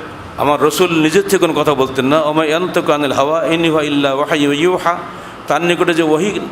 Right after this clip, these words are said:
করা হতো, সে ওহীটাই তিনি মানুষকে শোনাতেন। অতএব তিনি যেভাবে সালাত আদায় করেছেন, সেটা কিন্তু নিজে পড়েন নাই। আপনারা মনে রাখবেন, ইসলামের পাঁচটি বুনিয়াদ,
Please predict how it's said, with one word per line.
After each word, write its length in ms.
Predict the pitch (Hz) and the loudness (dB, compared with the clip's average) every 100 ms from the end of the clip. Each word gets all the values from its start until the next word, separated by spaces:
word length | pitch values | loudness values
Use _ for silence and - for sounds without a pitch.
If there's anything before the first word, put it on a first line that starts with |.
| - - | -8 -2
করা 200 | 143 165 | 0 0
হতো, 180 | 170 | -2
সে 140 | 175 180 | 0 2
ওহীটাই 540 | 156 156 185 180 220 220 | 2 2 2 2 0 2
তিনি 160 | 196 | 2
মানুষকে 380 | 175 165 165 170 | 2 0 0 -2
শোনাতেন। 420 | - 160 160 156 110 104 - - - - - - - - - | 0 0 2 0 -2 -8 -14 -16 -18 -18 -18 -18 -18 -18 -6
অতএব 320 | 139 151 175 175 175 - | -2 0 0 -2 -6 -2
তিনি 240 | 214 247 | 0 2
যেভাবে 420 | 190 185 185 180 | 2 2 2 0
সালাত 360 | 175 156 156 156 | 0 0 2 2
আদায় 200 | 165 175 | 2 2
করেছেন, 380 | 180 190 196 185 | 2 2 0 0
সেটা 160 | 175 | 0
কিন্তু 240 | 175 180 170 | 2 2 4
নিজে 220 | 175 185 | 4 4
পড়েন 280 | 180 185 190 | 2 0 0
নাই। 160 | 160 110 - - - - - - - - | 0 -2 -8 -12 -16 -16 -18 -18 -18 -10
আপনারা 240 | 127 147 143 | -4 0 2
মনে 140 | 151 | 2
রাখবেন, 420 | 160 160 180 180 180 - - 139 | 0 2 0 0 -2 -10 -12 -10
ইসলামের 340 | - 165 165 160 | -2 0 0 0
পাঁচটি 380 | 156 147 - 160 | -2 -2 -2 -2
বুনিয়াদ, 440 | 139 151 151 127 | 0 2 2 0